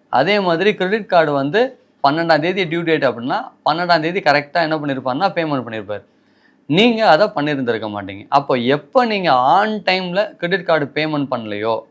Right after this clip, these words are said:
on time-ல உங்களுடைய ஹோம் லோனையோ, இல்ல டேர்ம் லோனையோ, இல்ல வேற ஏதாவது, அஹ், வெஹிக்கிள் லோன் வாங்கியிருக்கலாம்,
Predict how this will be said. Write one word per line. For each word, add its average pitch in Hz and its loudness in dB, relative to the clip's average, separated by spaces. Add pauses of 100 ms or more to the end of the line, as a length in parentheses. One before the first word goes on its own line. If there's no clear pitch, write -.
(440)
on 185 6
time-ல 180 2
உங்களுடைய 165 0
ஹோம் 170 2
லோனையோ, 135 0 (240)
இல்ல 160 2 (360)
டேர்ம் 185 6
லோனையோ, 127 2 (280)
இல்ல 180 2
வேற 170 6
ஏதாவது, 160 0
அஹ், - -2
வெஹிக்கிள் 151 0
லோன் 143 2
வாங்கியிருக்கலாம், 123 -4